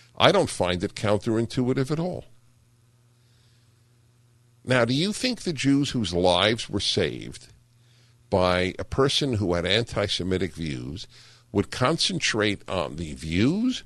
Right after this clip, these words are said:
or on the fact that the person saved their life? What would you concentrate on?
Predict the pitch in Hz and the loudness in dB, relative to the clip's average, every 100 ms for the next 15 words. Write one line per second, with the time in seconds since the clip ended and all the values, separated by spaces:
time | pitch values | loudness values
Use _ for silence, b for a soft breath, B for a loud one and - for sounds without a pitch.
0 | - - 110 107 110 104 - 139 - 123 | -14 0 2 4 2 -2 0 0 0 -4
1 | - - 123 117 - 110 107 b b - | -6 -4 -2 -2 -2 -4 -6 b b -10
2 | - 101 95 76 85 82 78 - - - | -2 0 0 -2 -2 -2 -2 -6 -12 -20
3 | - - _ _ _ _ b b b - | -20 -20 _ _ _ _ b b b -12
4 | 62 - 98 107 165 233 - - 113 - | -10 -4 -2 0 0 -2 -2 -4 -2 -4
5 | 87 85 76 65 - | -4 -4 -6 -8 -14